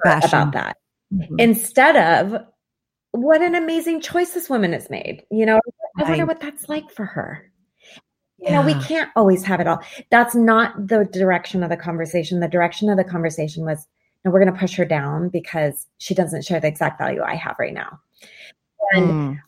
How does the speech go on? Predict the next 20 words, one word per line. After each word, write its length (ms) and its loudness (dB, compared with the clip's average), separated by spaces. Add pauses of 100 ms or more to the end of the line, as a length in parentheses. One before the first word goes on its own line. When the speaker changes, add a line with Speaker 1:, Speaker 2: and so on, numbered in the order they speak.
Speaker 2:
I, 500 6
I 460 2 (840)
cautiously 560 -4
redirected 920 -8
that 200 -10 (220)
conversation. 800 -12 (500)
And, 120 2 (320)
Speaker 1:
Bravo. 240 4
Speaker 2:
and 180 6
that's 260 2
something, 540 0
because 320 -2
that's 220 -2
something 260 -2
I 120 -4
learned 600 -6
from 200 -4
a 40 -2
young 300 -2
age. 440 -6